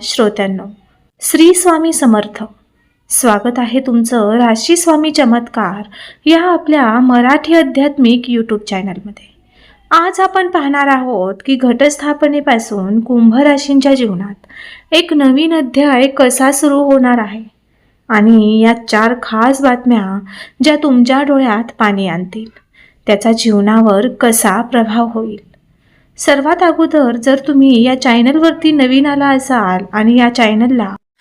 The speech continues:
अजूनपर्यंत जर सबस्क्राईब केलं नसेल, तर चॅनलला सबस्क्राईब करा आणि व्हिडिओला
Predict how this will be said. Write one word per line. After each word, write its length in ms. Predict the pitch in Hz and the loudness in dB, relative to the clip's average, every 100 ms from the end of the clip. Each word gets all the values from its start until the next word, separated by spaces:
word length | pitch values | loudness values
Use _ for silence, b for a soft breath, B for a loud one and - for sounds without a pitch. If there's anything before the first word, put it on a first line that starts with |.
| b b | b b
अजूनपर्यंत 760 | 262 240 302 339 330 302 294 277 208 202 | 0 2 2 2 2 2 0 0 2 0
जर 120 | 240 | 0
सबस्क्राईब 680 | 240 262 214 - - 254 208 208 - | -2 -2 -4 -6 -4 -2 -2 -4 -4
केलं 260 | 220 254 | 0 2
नसेल, 520 | 269 262 247 175 196 220 B B B | 2 2 -4 -6 -10 -18 B B B
तर 100 | 359 | 0
चॅनलला 720 | 359 311 302 302 294 226 220 | 2 0 2 0 2 2 0
सबस्क्राईब 600 | 262 262 233 - 285 269 | -2 -2 -2 -4 -2 0
करा 480 | 269 - 220 185 190 - - | 0 -2 -2 -4 -8 -12 -2
आणि 380 | 226 240 220 233 | 4 4 4 0
व्हिडिओला 680 | - 247 285 294 233 202 | 0 2 2 2 0 -2